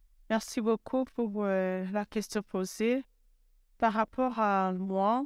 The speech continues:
ce que j'ai pu découvrir en ce lieu d'Aviot, c'est partant d'abord de l'histoire de cette, euh, Notre-Dame d'Aviot, je découvre de plus en plus que les gens ont vraiment la foi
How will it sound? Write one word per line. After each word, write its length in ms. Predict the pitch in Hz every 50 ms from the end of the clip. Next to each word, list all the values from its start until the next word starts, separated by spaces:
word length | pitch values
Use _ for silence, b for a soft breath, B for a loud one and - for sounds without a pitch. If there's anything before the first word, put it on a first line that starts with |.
| 269 - -
ce 180 | - - 233
que 260 | 214 - - 240 240 226
j'ai 380 | - - 226 226 226 226 214
pu 200 | - - - 226
découvrir 840 | 214 220 214 - - - 202 196 - - - 233 240 240 240 - - -
en 280 | 196 190 196 196 190 190
ce 320 | - - - - 202 196
lieu 240 | 185 196 208 220 214
d'Aviot, 540 | 196 190 180 180 180 - - 240 233 247 240 - - - - 254 254 254 - _ _ _ _ _ _ _ _ _ _ _ _ _ _ _ -
c'est 260 | - - - 226 214
partant 400 | - - 247 226 - - 277 277
d'abord 340 | 247 240 226 208 240 247 233
de 120 | 208 214
l'histoire 600 | 214 190 196 185 - - - - 233 220 226 214
de 140 | 202 202 190
cette, 460 | 185 - - 220 208 196 - _ -
euh, 220 | 180 175 160 156 175 - - _ _ _ _ _ _ _ _ _ _ _ - -
Notre-Dame 680 | 185 202 220 226 220 - - 196 190 - 202 196 202 190
d'Aviot, 500 | 180 170 175 165 - - 202 208 233 240 - - - - _ _ _ _ _ - _ _ -
je 280 | 196 190 214 233 233
découvre 540 | 208 233 240 220 - - 294 277 - - 240
de 120 | 208 226
plus 340 | 208 - - 254 254 220 233
en 120 | 214 208 208
plus 240 | - - 240 240 - _
que 240 | - 214 208 208 - - -
les 160 | 208 214 208
gens 320 | 190 - 247 247 233 233
ont 40 | 220
vraiment 380 | 190 - - 254 254 262 277 269
la 160 | 247 226 202
foi 400 | - - - - 196 190 196